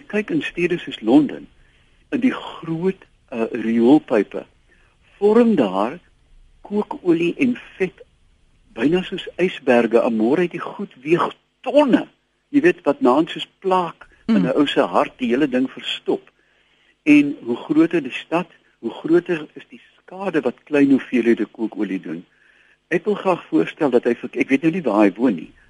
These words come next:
Speaker 1: maar dat hy kyk, daar is baie mense wat kookolie koop om daarvan biodiesel te maak. Ehm,
Speaker 2: Ah.
Speaker 1: ek het 'n vriend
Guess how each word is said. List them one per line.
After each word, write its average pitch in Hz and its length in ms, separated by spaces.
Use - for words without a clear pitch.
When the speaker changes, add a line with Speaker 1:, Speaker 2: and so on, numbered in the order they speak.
Speaker 1:
maar 104 460
dat 165 160
hy 139 120
kyk, - 220
daar - 140
is - 100
baie 180 260
mense 139 300
wat 127 160
kookolie 120 540
koop 196 360
om 127 280
daarvan 120 640
biodiesel 117 920
te - 140
maak. - 120
Ehm, 107 180
Speaker 2:
Ah. 110 120
Speaker 1:
ek 135 120
het - 120
'n 110 60
vriend 131 260